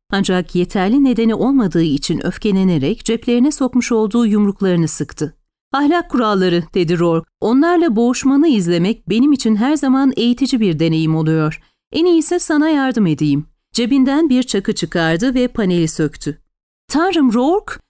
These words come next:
güvenliği izinsiz aşmak en az altı ay gözaltı alman demektir." "Hı hı." Sakin bir şekilde devreleri inceledi. "Biraz paslanmışım. Bu modeli bizim ürettiğimizi biliyor muydun?"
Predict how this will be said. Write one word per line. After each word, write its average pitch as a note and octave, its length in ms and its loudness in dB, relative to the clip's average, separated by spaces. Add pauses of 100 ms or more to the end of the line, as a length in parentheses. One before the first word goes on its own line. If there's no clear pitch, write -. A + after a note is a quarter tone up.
(120)
güvenliği E4 520 2
izinsiz C#4 420 0
aşmak B3 500 0
en D#4 120 2
az D#4+ 220 0
altı B3+ 360 -2
ay F4+ 200 0
gözaltı D#4 500 0
alman G3 340 2
demektir." E3 560 -2 (400)
"Hı G#3 60 2
hı." G#3+ 400 2 (360)
Sakin E4 540 0
bir B3 140 2
şekilde G3 640 0
devreleri G3 500 2
inceledi. D#3 640 0 (540)
"Biraz E4+ 300 0
paslanmışım. C#4 840 0 (440)
Bu D4+ 100 2
modeli C4 580 2
bizim C4 280 2
ürettiğimizi A#3+ 640 2
biliyor C#4+ 300 2
muydun?" F#3 440 0